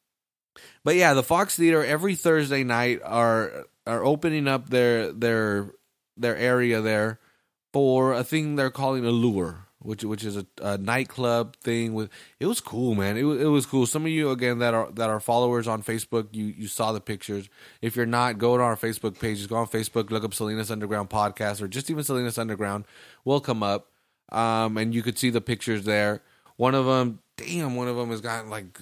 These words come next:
the hun-, let's see what we're at. Let me,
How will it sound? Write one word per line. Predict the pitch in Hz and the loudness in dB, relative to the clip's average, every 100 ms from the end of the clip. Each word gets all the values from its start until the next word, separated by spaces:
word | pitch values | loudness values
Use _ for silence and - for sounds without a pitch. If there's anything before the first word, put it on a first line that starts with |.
| 92 90 | -20 -12
the | 104 | -10
hun-, | 87 120 107 85 - - - | -6 -4 -4 -10 -16 -20 -20
let's | 120 - | -20 -14
see | 127 | -12
what | 113 | -12
we're | 85 92 | -12 -12
at. | 90 - _ _ _ _ | -12 -16 _ _ _ _
Let | 113 | -12
me, | 110 | -12